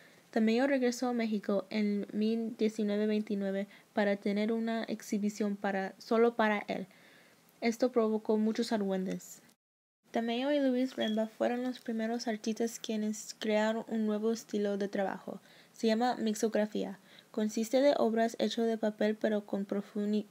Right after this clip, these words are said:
con profundidad y textura. Créelo o no, pero Tamayo fue un profesional de lucha libre a la edad de treinta,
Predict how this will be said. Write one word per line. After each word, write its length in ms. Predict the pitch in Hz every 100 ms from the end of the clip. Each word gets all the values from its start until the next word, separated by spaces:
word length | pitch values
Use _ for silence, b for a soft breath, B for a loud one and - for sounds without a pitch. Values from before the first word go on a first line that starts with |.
| _
con 140 | 208
profundidad 840 | 202 208 202 - 214 240 226 214 208
y 100 | 214
textura. 580 | 196 - - 175 120 - _ _ _ _ _ _ _ _ _ _ _ _ _ _
Créelo 380 | 214 226 240 277
o 40 |
no, 320 | 285 220 190 -
pero 200 | 214 208
Tamayo 380 | 214 202 214 233
fue 260 | - 233 - 233
un 160 | 233
profesional 680 | 226 220 220 - 220 208 208
de 100 | 208
lucha 320 | 196 196 214
libre 340 | 202 190 196 -
a 100 | 202
la 160 | 190
edad 320 | 190 190 196 208
de 140 | 214
treinta, 460 | 202 196 190 185